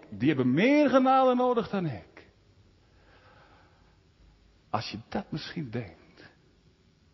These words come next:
als je misschien wel denkt dat je je best doet en dat je je ervoor inspant en dat je ernaar streeft, hè, om, om, om te wandelen, te leven zoals God dat vraagt, omdat je denkt dat dat nodig is voor je eeuwig welzijn.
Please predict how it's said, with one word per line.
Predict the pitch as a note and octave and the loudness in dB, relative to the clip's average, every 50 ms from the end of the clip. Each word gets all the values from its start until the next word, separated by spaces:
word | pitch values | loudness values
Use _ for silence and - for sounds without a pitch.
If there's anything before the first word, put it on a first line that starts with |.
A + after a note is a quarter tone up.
| _ _ _ _ _ _ _ _ _ _ _ _ _ - | _ _ _ _ _ _ _ _ _ _ _ _ _ -10
als | G#2 - - | -8 -8 -6
je | A#2 | -6
misschien | A2 A2 G#2+ - - F#3+ E3+ | -6 -6 -6 -6 -8 -6 -6
wel | C#3 A#2+ G2 F#2 | -6 -6 -8 -8
denkt | - E3 D#3 D3 - | -6 -6 -6 -6 -8
dat | A#2+ G#2 - | -10 -10 -10
je | A2+ G2 | -8 -8
je | F#2 E2+ - - | -8 -10 -12 -12
best | - D3+ D3+ - - - | -12 -12 -12 -12 -12 -12
doet | - F#3+ E3+ - - | -12 -12 -12 -10 -10
en | C#3 B2+ A2 | -8 -8 -8
dat | G2+ - - | -8 -10 -10
je | G#2+ F#2+ | -12 -12
je | F#2+ - | -12 -10
ervoor | - G#2 - - G2 - _ | -12 -12 -12 -12 -14 -10 _
inspant | - D#3+ D#3+ D#3 - - - - - E3 F#3 F3 - - | -6 -4 -4 -4 -6 -10 -12 -8 -6 -6 -6 -8 -8 -10
en | A2+ G2 | -10 -10
dat | F2+ F2 - - | -10 -12 -12 -14
je | F#2+ F2 - - - - - - | -16 -16 -16 -18 -20 -20 -18 -14
ernaar | - G#2+ G2 F2+ F2 - | -10 -10 -10 -10 -10 -10
streeft, | - - - - - - C#3 E3 F#3+ G#3 G3 E3 - - | -10 -12 -12 -10 -8 -6 -6 -4 -4 -6 -6 -8 -10 -10
hè, | - F3 | -10 -10
om, | G3 - - A#2 G#2+ F#2+ - - - - - - - | -8 -8 -6 -6 -6 -6 -8 -12 -18 -20 -20 -16 -10
om, | - A#2 G2+ - - | -8 -8 -8 -8 -8
om | - G#2 G2 F#2+ | -8 -8 -6 -6
te | - G2+ F2 | -8 -10 -10
wandelen, | D#2+ E2 B2 D3+ F3+ E3+ E3+ E3+ D#3+ | -6 -6 -6 -6 -6 -6 -8 -8 -6
te | - C3 | -4 -4
leven | A2 G#2+ A2+ C#3+ E3 F#3 F3 | -4 -2 -2 -2 -4 -4 -4
zoals | D3+ C3+ B2 - - | -4 -6 -6 -6 -8
God | - - E3+ - | -10 -10 -10 -8
dat | - - - - - - | -10 -10 -10 -12 -12 -10
vraagt, | F3 D#3+ E3+ F#3 F3 - - | -8 -8 -8 -8 -8 -8 -6
omdat | C#3+ C3 A#2 - | -4 -4 -4 -4
je | - | -4
denkt | A2+ A#2+ B2 A#2+ | -4 -4 -4 -4
dat | - G#2 | -4 -6
dat | - G#2+ - | -6 -4 -4
nodig | A2 G#2+ A2+ D3 F3+ G#3 A#3+ A3+ G#3 G3 - | -2 -2 0 0 0 0 0 -2 -4 -4 -4
is | A#3 - | -6 -6
voor | - - C#3 | -4 -2 -2
je | C3 C3 - | -2 -2 -2
eeuwig | - E3 D#3+ E3+ F3 D3 B2 G#2+ | -2 -4 -2 -2 -2 -4 -6 -6
welzijn. | G#2+ A2 C3+ D#3 F3+ F#3 F#3 F3+ D#3 D3+ D#3 E3+ F3 F3 F3 F3 F3 - | -6 -4 -2 -2 -2 -2 -4 -4 -4 -4 -4 -4 -4 -4 -6 -6 -8 -10